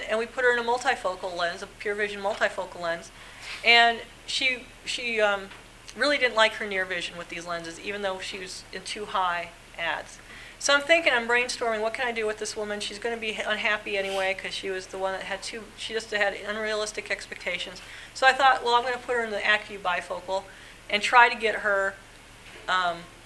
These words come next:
well, this is when we put her in the Proclear multifocals, and she didn't like this lens either, and this is the one when she's reading the contact lens solution bottle on the way out.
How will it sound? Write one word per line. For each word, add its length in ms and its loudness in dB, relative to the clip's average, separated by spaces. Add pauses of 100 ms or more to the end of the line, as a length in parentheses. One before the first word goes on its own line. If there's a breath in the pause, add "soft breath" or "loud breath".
(280)
well, 80 -8
this 160 -2
is 40 -10
when 160 0
we 80 -4
put 140 -4
her 60 0
in 80 -2
the 40 -8
Proclear 440 0
multifocals, 760 0
and 80 -6
she 120 0
didn't 120 -2
like 200 6
this 160 -6
lens 240 -4
either, 240 0
and 80 -2
this 140 -6
is 80 -14
the 40 -8
one 220 -6
when 100 -8
she's 240 -6
reading 220 -4
the 80 -6
contact 540 -4
lens 180 -6
solution 400 -10
bottle 240 4
on 80 -2
the 80 -8
way 180 -4
out. 300 4